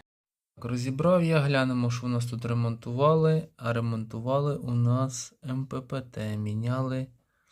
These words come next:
два транзистора. Більш нічого не мінялось, не паялось.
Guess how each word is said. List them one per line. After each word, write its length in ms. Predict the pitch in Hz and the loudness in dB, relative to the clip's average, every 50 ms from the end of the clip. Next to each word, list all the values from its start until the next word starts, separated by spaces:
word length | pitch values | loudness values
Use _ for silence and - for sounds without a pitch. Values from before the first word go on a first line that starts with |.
| _ _ _ _ _ _ _ - | _ _ _ _ _ _ _ -14
два 420 | - 101 104 104 110 110 113 117 | -12 -10 -8 -6 -2 -2 -2 -2
транзистора. 1080 | 117 - - 117 117 117 117 107 104 - - - - - 90 - - - - 98 98 95 | -2 -4 -4 -2 -2 -2 -2 -4 -6 -10 -14 -14 -14 -14 -14 -14 -14 -12 -12 -12 -12 -12
Більш 380 | 107 113 110 139 139 - - - | -10 -10 -8 -8 -8 -8 -10 -10
нічого 540 | 117 113 117 - - 117 127 131 123 120 117 | -10 -10 -10 -10 -8 -8 -6 -6 -4 -4 -4
не 280 | 110 113 113 117 113 | -4 -4 -4 -4 -4
мінялось, 800 | 110 104 98 98 101 107 127 151 165 170 165 165 160 - - - | -4 -6 -8 -8 -8 -6 -4 -2 0 0 0 0 -2 -4 -6 -8
не 280 | 117 117 131 147 151 151 - _ | -6 -4 -2 -2 -2 -4 -6 _
паялось. 920 | - 143 147 143 120 110 107 104 104 104 104 104 104 107 - - - - _ | -8 -6 -4 -4 -2 -2 -4 -4 -4 -4 -4 -6 -6 -8 -8 -10 -12 -12 _